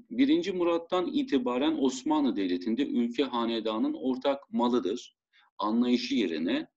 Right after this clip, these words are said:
ülke padişah ve oğullarınındır anlayışına bırakmıştır. Bu değişikliğin aşağıdakilerden hangisini sağlamaya yönelik bir tercih olduğu savunulabilir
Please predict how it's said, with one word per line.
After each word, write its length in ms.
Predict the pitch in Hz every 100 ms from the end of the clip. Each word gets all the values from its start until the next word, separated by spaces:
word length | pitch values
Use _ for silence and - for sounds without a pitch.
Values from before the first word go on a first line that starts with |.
| _ _ - _
ülke 440 | 120 127 127 175 -
padişah 580 | 120 120 123 170 160 151
ve 100 | 151
oğullarınındır 1300 | - 127 131 127 131 131 131 156 151 101 87 - _
anlayışına 800 | - 107 107 92 - 92 120 151 -
bırakmıştır. 920 | 127 120 - 92 90 - 78 - - _ _ _ _ _ - - - - _
Bu 160 | 160 143
değişikliğin 800 | 139 131 - 120 - 120 98 87
aşağıdakilerden 880 | 98 101 - 120 123 127 127 135 147
hangisini 640 | 143 185 208 190 170 160
sağlamaya 600 | 151 147 135 135 131 131
yönelik 520 | 127 117 120 123 120 120
bir 180 | 117
tercih 500 | - 113 107 113 123
olduğu 380 | 110 107 104 107
savunulabilir 1160 | 92 - 98 101 101 92 90 95 95 - -